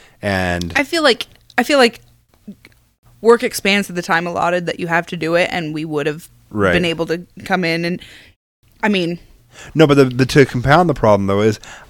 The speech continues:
Speaker 1: I fucked my ankle up back
Speaker 2: Oh,
Speaker 1: in
Speaker 2: yeah.
Speaker 1: April,
Speaker 2: That
Speaker 1: so I can't lift any weight.
Speaker 2: That helps.
Speaker 1: And then your back's gone out, so you really haven't been able to lift any weight. Thankfully, we were able to contact some very young,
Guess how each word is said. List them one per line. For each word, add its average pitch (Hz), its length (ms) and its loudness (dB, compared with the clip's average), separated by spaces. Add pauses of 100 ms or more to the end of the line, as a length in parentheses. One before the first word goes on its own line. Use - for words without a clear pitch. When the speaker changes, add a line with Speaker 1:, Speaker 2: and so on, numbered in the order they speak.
Speaker 1:
I 156 140 4
fucked - 260 -2
my 120 140 2
ankle 117 320 0
up 87 160 2
back 247 200 4
Speaker 2:
Oh, - 40 0
Speaker 1:
in 101 60 -4
Speaker 2:
yeah. 98 180 0
Speaker 1:
April, 87 280 -2 (120)
Speaker 2:
That 185 200 -2
Speaker 1:
so 104 120 -4
I 123 160 4
can't 127 300 0
lift 117 280 0
any 92 160 -2
weight. 87 340 -4
Speaker 2:
That - 120 -8
helps. - 420 -14 (160)
Speaker 1:
And 107 300 -2
then 101 160 -4
your 113 180 2
back's 113 400 0
gone 87 220 -4
out, 82 340 -4
so - 160 -12
you 123 140 2
really 113 180 2
haven't 101 140 -4
been 95 80 -2
able 90 80 -2
to 92 40 -4
lift 95 200 -6
any 90 80 -6
weight. 82 340 -6 (320)
Thankfully, 135 640 0
we 110 120 2
were 110 80 2
able 110 240 0
to 92 80 -8
contact 113 500 -2
some 107 220 -6
very 110 340 2
young, 107 500 -2